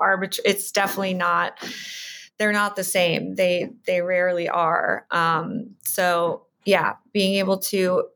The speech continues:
pay a living wage to workers is, you know, it's harder, it's more expensive,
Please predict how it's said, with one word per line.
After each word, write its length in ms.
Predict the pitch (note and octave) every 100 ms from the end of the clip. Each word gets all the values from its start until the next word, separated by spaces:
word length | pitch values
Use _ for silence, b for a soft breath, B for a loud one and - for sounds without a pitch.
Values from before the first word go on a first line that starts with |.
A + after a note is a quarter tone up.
| _
pay 400 | - G3 F#3+ F#3 -
a 60 | F#3
living 440 | F#3 F#3 F#3+ F#3+
wage 680 | F3+ F3 F3 E3+ - - -
to 120 | F#3+
workers 580 | F3+ F3+ F3+ F2+ F#2 F#2
is, 540 | - F#2+ F#2 F2+ - - _ _
you 120 | F#3
know, 240 | F3 E3 - -
it's 240 | F3+ -
harder, 580 | - G#3+ A3+ F3 - -
it's 260 | F3 F3 -
more 320 | F3 E3+ F3
expensive, 920 | F3 - G3 F#3+ G#3 F3 - - -